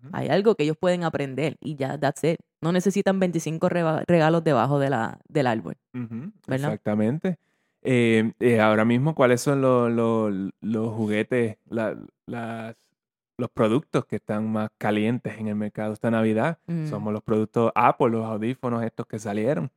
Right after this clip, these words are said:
Speaker 1: O el PlayStation cinco.
Speaker 2: O el PlayStation cinco, qué sé yo,
Speaker 1: Ujú.
Speaker 2: que, que no se consigue nada de eso.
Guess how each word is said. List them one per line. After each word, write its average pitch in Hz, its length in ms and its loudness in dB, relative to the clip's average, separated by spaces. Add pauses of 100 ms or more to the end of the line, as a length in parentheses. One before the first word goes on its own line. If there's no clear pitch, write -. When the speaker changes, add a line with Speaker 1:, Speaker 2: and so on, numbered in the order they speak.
(140)
Speaker 1:
O 165 80 2
el 160 60 2
PlayStation 143 600 -6
cinco. 147 300 -6
Speaker 2:
O - 20 -2
el 147 80 -4
PlayStation 101 640 -8
cinco, 135 560 -4
qué - 160 -8
sé 160 160 -6
yo, 156 100 -2
Speaker 1:
Ujú. 156 160 -6
Speaker 2:
que, 233 180 -4
que 190 140 -6
no 160 140 -2
se 131 100 0
consigue 131 400 0
nada 95 300 -4
de 98 80 -2
eso. - 180 -8